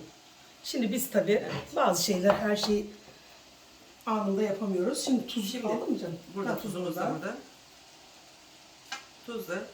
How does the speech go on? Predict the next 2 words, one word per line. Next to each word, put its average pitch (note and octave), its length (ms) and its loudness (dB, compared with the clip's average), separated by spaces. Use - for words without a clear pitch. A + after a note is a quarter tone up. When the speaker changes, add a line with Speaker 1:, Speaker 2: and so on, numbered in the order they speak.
Speaker 2:
şöyle G3+ 420 -6
yeterli. D3+ 400 -10